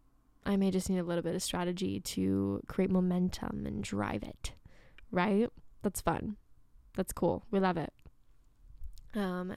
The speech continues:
anyways, I'm gonna end this podcast or here. Yeah, here. <laughs> Part of me doesn't wanna end it. I'm like, "Oh my God, I can talk for five hours. Let's do that." Um,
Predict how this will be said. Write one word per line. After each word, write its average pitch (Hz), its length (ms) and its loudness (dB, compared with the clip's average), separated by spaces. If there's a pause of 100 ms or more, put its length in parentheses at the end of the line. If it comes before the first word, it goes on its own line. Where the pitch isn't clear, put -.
(120)
anyways, - 540 -4 (1080)
I'm 208 80 4
gonna 226 100 6
end 220 140 2
this 214 100 2
podcast 208 920 0
or - 160 -4
here. 185 640 -4 (220)
Yeah, - 220 -6 (220)
here. 190 420 2 (500)
<laughs> - 520 -10
Part 247 160 10
of 226 60 10
me 220 80 6
doesn't 214 180 4
wanna 202 180 4
end 202 280 4
it. 190 100 4
I'm 208 120 0
like, 208 160 2
"Oh 285 100 4
my 294 100 4
God, 277 140 6
I 226 80 4
can 208 120 2
talk 214 220 4
for 220 120 0
five 214 240 4
hours. 202 400 2
Let's 196 260 0
do 220 140 6
that." 185 320 2 (120)
Um, 190 420 4